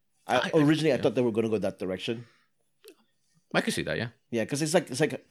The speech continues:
Speaker 1: I was thinking, like, well, how else are they gonna, are they, are they gonna answer the afterlife? You know,
Speaker 2: Mm-hmm.
Speaker 1: it's like, well, maybe
Speaker 2: Yeah.
Speaker 1: it's, it's a loop kind of thing.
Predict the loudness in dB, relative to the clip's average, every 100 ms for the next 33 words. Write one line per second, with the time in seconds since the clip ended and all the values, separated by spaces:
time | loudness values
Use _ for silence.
0 | -4 4 6 6 4 2 2 0 -2 2
1 | 6 6 4 2 0 -2 -2 -2 -2 0
2 | 2 2 2 0 -4 -2 -2 -2 -8 -10
3 | -16 -12 -6 -4 -2 -6 -4 -2 0 -2
4 | -2 -2 -2 -6 -8 -4 0 0 -4 -8
5 | -8 -6 -8